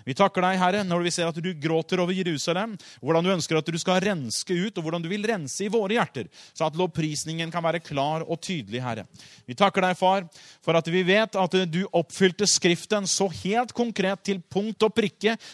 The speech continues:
hver minste lille detalj, Herre. Og vi takker deg, Far, for at, eh, du rensket tempelet. Og vi inviterer deg, Herre, til å rense vårt tempel, Herre. At du renser ifra det som er halvveis, Herre. Ifra det som er,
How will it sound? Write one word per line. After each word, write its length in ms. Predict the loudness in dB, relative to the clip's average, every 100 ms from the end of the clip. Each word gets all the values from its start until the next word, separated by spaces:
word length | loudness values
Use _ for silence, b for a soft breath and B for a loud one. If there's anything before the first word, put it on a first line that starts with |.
| 6
hver 180 | 8 8
minste 540 | 2 0 -4 0 2
lille 460 | 4 2 2 0 0 0
detalj, 640 | -2 -2 4 4 6 4
Herre. 240 | 4 0 -6 _ _ _ b b b b b b b b b b
Og 80 | -4
vi 60 | -2
takker 260 | 0 2
deg, 80 | 2
Far, 220 | 0 0
for 160 | -2 -4
at, 100 | -2
eh, 240 | -2 -2 -4 _ _ _ _ _
du 80 | -2
rensket 520 | -2 -2 -4 -6 -8 -6
tempelet. 440 | -6 -6 -12 -14 -16 _ _ _
Og 80 | -10
vi 80 | -6
inviterer 460 | -6 -2 0 0 0
deg, 120 | 0
Herre, 200 | 0 -2
til 160 | -4 -2
å 60 |
rense 320 | -2 -4 -6 -6
vårt 240 | -6 -8 -10
tempel, 320 | -10 -10 -12
Herre. 160 | -12 -16 _ _ _ _ b b b b b b b
At 160 | -8 -2
du 80 | 0 2
renser 400 | 0 -4 -4 -4
ifra 220 | 0 0 0
det 140 | -2 -2
som 200 | -6 -4
er 160 | -4 -4
halvveis, 540 | -4 -4 -4 -6 -6 -6
Herre. 180 | -8 -10 -16 _ _ _
Ifra 200 | -10 -6 -2
det 140 | -2
som 160 | -4 -4
er, 320 | -2 -2 -2